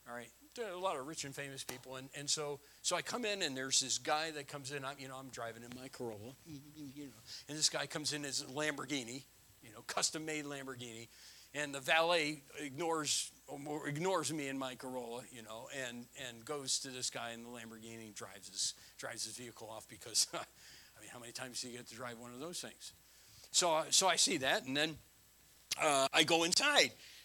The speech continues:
And because, you know, I'm so famous and, and everything, you know, I'm just invited in. And, and, and I, I see this lady, and she has this beautiful necklace, and it has diamond. I mean, it's just diamond encrusted.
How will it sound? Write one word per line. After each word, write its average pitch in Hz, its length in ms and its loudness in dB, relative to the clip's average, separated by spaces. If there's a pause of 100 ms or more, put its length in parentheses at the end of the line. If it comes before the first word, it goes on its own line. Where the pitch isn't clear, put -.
(100)
And 151 300 4
because, 151 420 6
you 214 80 6
know, 143 140 4
I'm 143 140 0
so 170 180 6
famous 208 520 6
and, 139 300 -2
and 139 120 2
everything, 143 400 2
you 175 80 0
know, 147 180 2
I'm 143 160 -2 (100)
just 147 340 4
invited 143 500 4
in. 220 180 0
And, 135 140 2 (400)
and, 185 200 2 (160)
and 160 300 0
I, 170 240 2
I 175 120 6
see 196 200 6
this 156 280 4
lady, 226 340 8
and 156 100 6
she - 180 6
has 156 240 8
this 143 260 4
beautiful 160 680 2
necklace, 151 560 4
and 151 140 2
it 147 80 4
has 147 260 4 (180)
diamond. 180 520 6
I 143 60 0
mean, 156 140 2
it's 151 160 2
just 135 160 0
diamond 214 400 4
encrusted. 190 540 0